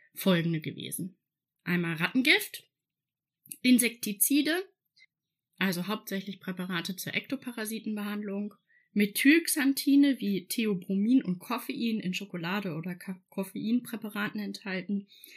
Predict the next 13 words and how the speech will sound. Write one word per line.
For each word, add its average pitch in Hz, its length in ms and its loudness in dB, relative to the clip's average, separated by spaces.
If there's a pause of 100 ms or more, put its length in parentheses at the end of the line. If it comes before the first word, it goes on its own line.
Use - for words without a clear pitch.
(220)
Medikamente 226 800 2
wie 208 100 -6
zum 202 160 -6
Beispiel 190 340 -6
Ibuprofen, 220 800 -2 (260)
Frostschutzmittel, 262 1080 2 (360)
das 196 160 -4
Ethylenglykol 233 1000 0 (540)
und 269 260 8
neuere 226 440 6
Vergiftungen 214 720 -2
wie 190 260 0 (100)
Xylitol, 214 760 2